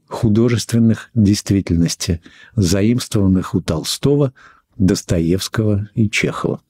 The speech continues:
Конечно, это стилизации, столь любимые Сорокиным.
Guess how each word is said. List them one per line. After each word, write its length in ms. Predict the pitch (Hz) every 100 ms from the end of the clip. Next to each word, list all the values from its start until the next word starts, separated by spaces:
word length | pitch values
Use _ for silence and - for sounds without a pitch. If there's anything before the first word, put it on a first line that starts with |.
| _ - _ -
Конечно, 400 | 113 139 170 143
это 160 | 127
стилизации, 800 | - - 110 107 82 73 - - - - - -
столь 300 | - - 117
любимые 560 | 101 98 90 85 69
Сорокиным. 600 | - 73 - - - -